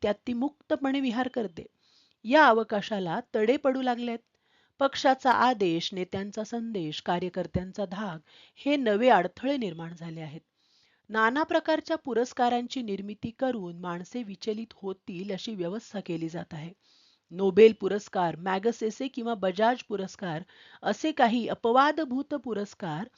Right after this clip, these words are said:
भूषणावह मानावयास हरकत नाही, पण गावोगावी पुरस्कारांचे पीक काढून गुणवत्तेची नवीन वजने मापे चलनात आणली जात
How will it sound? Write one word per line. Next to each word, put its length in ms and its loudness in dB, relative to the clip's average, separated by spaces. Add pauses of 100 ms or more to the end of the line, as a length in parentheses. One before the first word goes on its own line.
(400)
भूषणावह 680 0
मानावयास 560 0
हरकत 360 -2
नाही, 280 -8
पण 120 -8
गावोगावी 680 0
पुरस्कारांचे 840 -4 (140)
पीक 260 -4
काढून 440 -4 (460)
गुणवत्तेची 760 0
नवीन 380 0
वजने 400 -4
मापे 320 -4
चलनात 540 -4
आणली 240 -6
जात 160 -6